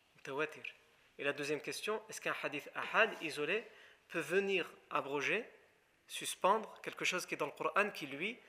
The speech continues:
est notoire, comme on l'a expliqué tout à l'heure ? Pour le premier, c'est-à-dire est-ce qu'une sunna qui est mutawatira, notoire, est-ce qu'elle peut abroger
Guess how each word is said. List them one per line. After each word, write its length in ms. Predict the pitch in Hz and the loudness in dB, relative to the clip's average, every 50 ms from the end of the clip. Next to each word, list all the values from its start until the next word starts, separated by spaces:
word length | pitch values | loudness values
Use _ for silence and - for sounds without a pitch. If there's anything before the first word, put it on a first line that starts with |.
| - - _ - | -20 -20 _ -6
est 120 | - 151 | -4 -4
notoire, 440 | 151 160 156 - - 190 202 196 202 | -2 -2 -4 0 2 2 2 2 0
comme 140 | - 175 160 | -2 -4 -2
on 60 | 156 | -2
l'a 80 | 151 156 | -2 -4
expliqué 360 | 151 - - - 151 - 151 | -4 -6 -10 -12 -12 -12 -12
tout 140 | - - - | -12 -12 -12
à 80 | 131 110 | -12 -12
l'heure ? 160 | - - - - - - _ _ _ _ _ _ _ _ _ _ _ _ _ _ _ _ _ _ _ _ _ _ _ _ _ - - _ _ - - - - - - - - _ _ _ _ _ _ _ _ _ _ | -12 -16 -20 -20 -20 -20 _ _ _ _ _ _ _ _ _ _ _ _ _ _ _ _ _ _ _ _ _ _ _ _ _ -20 -20 _ _ -20 -20 -20 -20 -20 -20 -20 -20 _ _ _ _ _ _ _ _ _ _
Pour 160 | - 180 190 | 2 6 6
le 80 | 196 190 | 6 4
premier, 420 | 190 - 196 190 208 226 247 262 | 4 2 0 2 2 2 2 0
c'est-à-dire 440 | 247 - - 190 - 170 156 180 175 | 0 -2 -6 -6 -4 -2 0 0 0
est-ce 120 | 185 - - | -2 -4 -4
qu'une 420 | - 185 175 - - - 170 156 | -4 -4 -4 -4 -6 -6 -6 -4
sunna 460 | - - - 196 185 180 170 170 160 | -4 -4 -2 -2 -2 -2 0 0 -2
qui 160 | 160 - - | -2 -4 -8
est 20 | 151 | -8
mutawatira, 800 | 151 147 - - 151 143 160 190 190 190 - 143 131 143 147 - - - - _ _ _ _ _ _ _ _ _ _ _ _ _ _ _ _ _ - - | -8 -8 -6 -4 -2 0 0 0 0 -2 -4 -6 -6 -8 -10 -12 -16 -20 -20 _ _ _ _ _ _ _ _ _ _ _ _ _ _ _ _ _ -20 -10
notoire, 800 | 143 139 156 160 - 160 151 151 156 180 185 - - - - - - - - - _ _ _ _ _ _ _ _ _ | -4 -2 -2 -2 0 0 2 4 4 4 2 0 -6 -14 -18 -20 -20 -20 -20 -20 _ _ _ _ _ _ _ _ _
est-ce 140 | - - - | -8 -6 -4
qu'elle 220 | - 185 165 151 - | -2 -2 -4 -4 -8
peut 300 | - - 170 151 123 - - - _ _ _ _ _ _ _ _ _ - | -10 -6 -6 -6 -6 -8 -14 -20 _ _ _ _ _ _ _ _ _ 0
abroger 640 | 165 165 160 160 160 165 160 147 131 143 135 | 0 0 2 2 0 0 0 0 -2 -2 -4